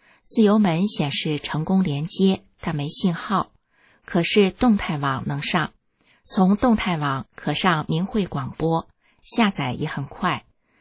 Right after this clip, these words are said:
大纪元、看中国、人民报、阿波罗、放光明都能上。我还从来没见过这样的。他说，对别的都没兴趣，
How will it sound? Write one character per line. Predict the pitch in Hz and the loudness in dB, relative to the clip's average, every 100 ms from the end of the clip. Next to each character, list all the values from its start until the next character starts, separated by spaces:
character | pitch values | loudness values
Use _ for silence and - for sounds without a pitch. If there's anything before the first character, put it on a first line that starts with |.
| _ _ | _ _
大 | 214 196 | 0 0
纪 | - 175 | 0 0
元、 | 147 139 147 - _ | 0 -2 -4 -8 _
看 | - 214 180 | 0 0 2
中 | 214 214 | 2 2
国、 | 220 143 143 - _ - | 2 -2 -2 -4 _ -4
人 | 156 | 0
民 | 185 147 165 | 2 0 -2
报、 | 214 170 - _ _ _ - | 0 0 -2 _ _ _ -2
阿 | 214 | 0
波 | - 220 | 2 0
罗、 | 220 139 147 - | 0 -2 -4 -6
放 | - 196 175 | -2 -2 2
光 | 214 214 | 2 2
明 | 196 143 139 - _ | 2 0 -4 -6 _
都 | 220 220 | 0 2
能 | 139 143 | 0 -2
上。 | - 147 - _ _ _ _ _ _ _ _ _ _ | -4 -4 -8 _ _ _ _ _ _ _ _ _ _
我 | - 196 | 0 2
还 | 208 226 | 2 2
从 | 214 214 | 4 4
来 | |
没 | 202 202 | 4 2
见 | 233 196 | 2 2
过 | 170 160 151 | 2 0 0
这 | - 214 | 0 0
样 | 151 135 | 0 -4
的。 | 135 123 _ _ _ _ _ _ | -6 -8 _ _ _ _ _ _
他 | - 175 | -4 -4
说， | 170 175 165 - _ _ _ _ _ - | -2 -2 -2 -4 _ _ _ _ _ 2
对 | 226 | 2
别 | 165 151 180 | 2 -2 0
的 | 196 - | -2 -2
都 | 233 | 2
没 | 220 147 | 2 2
兴 | - 170 143 | -2 -2 -2
趣， | - 147 | -2 -4